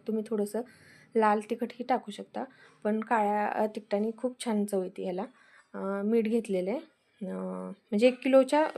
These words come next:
एक किलोच्या माशाचं मी प्रमाण सांगते. अ, आणि चिकन मसाला, अ, टाकायचा. घरकुल मसाला, अ, मटण मसाला जरी असेल ना, त्याने पण खूप छान चव येते.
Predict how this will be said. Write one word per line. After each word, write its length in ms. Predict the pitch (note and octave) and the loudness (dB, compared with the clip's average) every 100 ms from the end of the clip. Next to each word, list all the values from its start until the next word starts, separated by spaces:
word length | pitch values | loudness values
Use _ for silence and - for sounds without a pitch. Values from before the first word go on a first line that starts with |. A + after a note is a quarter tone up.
| - | -2
एक 240 | - A3 | 0 0
किलोच्या 360 | B3+ A#3+ A#3+ C#4 | 2 2 2 -2
माशाचं 380 | C4 G#3 G#3 G3 | -4 -4 -8 -6
मी 60 | |
प्रमाण 320 | G3 F#3+ F3+ F#3 | -4 -6 -6 -10
सांगते. 460 | F#3 F3+ G3 B3+ - - - _ _ | -10 -8 -10 -12 -16 -20 -20 _ _
अ, 100 | G3+ F#3+ F#3+ G3 F#3+ | -6 -4 -4 -6 -6
आणि 320 | G3 G3 D4 - _ _ | -2 -2 -2 -8 _ _
चिकन 300 | D#4+ D#4+ D4 | 2 4 4
मसाला, 600 | C4 B3 A3+ G#3+ A#3 D#4 - | 4 2 0 0 0 -2 -6
अ, 80 | G3+ G3 G3+ G3 G3+ G#3 | -4 -2 -2 -2 -2 -2
टाकायचा. 360 | A3 F#3+ F#3+ F#3+ | -2 -2 -2 2
घरकुल 360 | A3 B3 C4+ | 4 4 4
मसाला, 480 | C4+ C#4 C4+ B3+ B3+ A#3+ | 2 4 4 6 4 2
अ, 120 | - A3+ A3 | 0 -2 0
मटण 320 | A3+ A3+ A#3 | 0 0 0
मसाला 380 | A#3+ A#3 A3+ A3+ | 0 0 0 2
जरी 180 | A#3+ A#3 | 4 4
असेल 240 | A3 A3 | 2 0
ना, 160 | G3 A3+ - - - | -2 -2 -8 -18 0
त्याने 200 | A#3 A#3 | 4 4
पण 220 | A#3+ A#3 | 2 0
खूप 280 | C4 B3 - | -2 -4 -2
छान 220 | A#3 G#3+ | -2 0
चव 160 | G#3+ F#3+ | 0 0
येते. 360 | F#3+ G#3 C#4 | -2 -4 -6